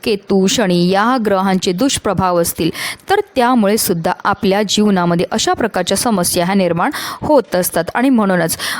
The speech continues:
अशा काही विशेष तिथी असतात, त्या तिथीला जर आपण काही विशेष उपाय केले तर त्यामुळे निश्चितच आपल्याला या सर्व दोषांपासून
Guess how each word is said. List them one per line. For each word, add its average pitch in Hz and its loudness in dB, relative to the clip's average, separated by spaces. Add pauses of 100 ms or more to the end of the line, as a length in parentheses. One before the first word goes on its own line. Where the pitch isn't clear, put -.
अशा 294 0
काही 294 2
विशेष 240 2
तिथी 226 0
असतात, 180 0 (180)
त्या 311 0
तिथीला 220 0
जर 208 0
आपण 196 -2
काही 202 0
विशेष 190 0
उपाय 185 -2
केले 185 0 (380)
तर 403 0 (120)
त्यामुळे 302 2
निश्चितच 233 0
आपल्याला 180 0
या 185 2
सर्व 311 2
दोषांपासून 240 0